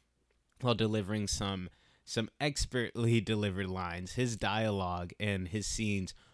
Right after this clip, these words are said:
always have a different energy to them. He's one of the first characters that we see David interacting with in the series,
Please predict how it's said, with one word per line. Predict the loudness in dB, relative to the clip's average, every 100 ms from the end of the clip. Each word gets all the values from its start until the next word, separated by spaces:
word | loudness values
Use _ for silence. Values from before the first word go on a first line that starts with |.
| -4
always | 2 4 2 2
have | 2 2
a | 0
different | -4 -4 -4 -4
energy | -2 -2 -4 -8
to | -10
them. | -10 -8
He's | -4 0
one | 2 2
of |
the | 0
first | 0 0 0
characters | 0 -2 -2 -4 -4
that | -4
we | -4
see | -4 -2 -2
David | 0 -4 -4
interacting | -6 -4 -2 -2 -4 -8
with | -8 -8
in | -10
the |
series, | -10 -10 -12 -12 -14